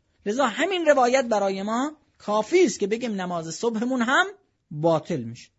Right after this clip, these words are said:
علاوه بر این روایات دیگه‌ای هم داریم. اما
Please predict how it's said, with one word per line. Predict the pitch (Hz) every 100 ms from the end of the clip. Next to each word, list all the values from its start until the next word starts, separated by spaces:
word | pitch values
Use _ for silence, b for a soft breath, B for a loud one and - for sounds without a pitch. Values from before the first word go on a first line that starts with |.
| _ -
علاوه | 392 302 269
بر | 240
این | 262 208
روایات | 185 185 190 202 185
دیگه‌ای | 160 170 180
هم | 156 208 285 349 - _ _ _ 139
داریم. | 127 104 _ _ _ _ _ _ _ _ 330
اما | 415